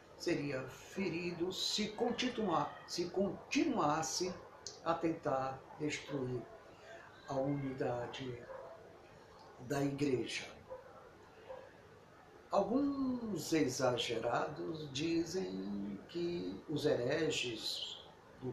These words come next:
cristianismo protestante tentaram destruir a unidade da igreja e desenvolvem uma interpretação absurda. E, na realidade,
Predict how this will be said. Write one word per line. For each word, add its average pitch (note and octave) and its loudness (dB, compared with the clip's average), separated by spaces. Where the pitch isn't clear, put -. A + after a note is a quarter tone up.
cristianismo B2 -2
protestante D3+ 0
tentaram F3+ 4
destruir D3+ 0
a C3+ 0
unidade B2 0
da C#3 2
igreja D#3 6
e G3+ 2
desenvolvem D#3+ 2
uma D#3 -2
interpretação C#3 -2
absurda. C3+ 0
E, C3+ -2
na C3 0
realidade, D3+ 2